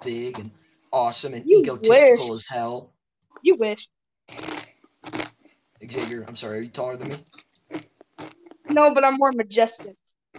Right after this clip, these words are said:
Speaker 1: What? <clears throat> Okay.
Speaker 2: Okay,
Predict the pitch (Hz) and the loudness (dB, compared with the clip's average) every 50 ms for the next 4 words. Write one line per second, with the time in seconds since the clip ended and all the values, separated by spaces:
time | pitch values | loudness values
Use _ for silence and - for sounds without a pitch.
0 | - _ _ _ _ _ _ _ _ - 151 - - _ _ _ _ - - - | -20 _ _ _ _ _ _ _ _ -10 -10 -10 -10 _ _ _ _ -18 -18 -16
1 | 113 107 - _ _ _ _ _ - - - _ _ _ - 240 - - - - | -16 -18 -20 _ _ _ _ _ -20 -20 -20 _ _ _ -20 -16 -14 -14 -14 -14
2 | - - _ _ _ - - _ _ _ _ _ _ _ _ _ _ _ _ _ | -18 -20 _ _ _ -20 -20 _ _ _ _ _ _ _ _ _ _ _ _ _
3 | _ _ _ _ - - - - - - - - - _ - 320 370 370 370 339 | _ _ _ _ -20 -18 -18 -18 -18 -18 -20 -20 -6 _ 0 2 4 6 4 4